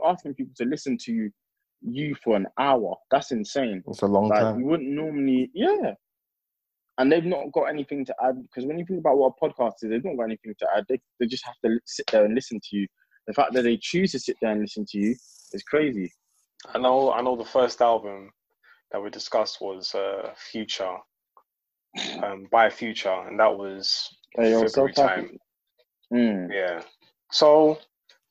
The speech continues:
Speaker 3: we've been doing this for about three, three,
Speaker 1: But yeah,
Speaker 3: three and a
Speaker 1: when
Speaker 3: half.
Speaker 1: you include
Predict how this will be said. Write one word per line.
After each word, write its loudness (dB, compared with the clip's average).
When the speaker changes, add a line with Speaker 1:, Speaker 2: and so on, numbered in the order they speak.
Speaker 3:
we've -8
been 0
doing 6
this 4
for 6
about 6
three, -2
three, 2
Speaker 1:
But 2
yeah, 6
Speaker 3:
three -2
and -2
a -4
Speaker 1:
when 2
Speaker 3:
half. -4
Speaker 1:
you -18
include 0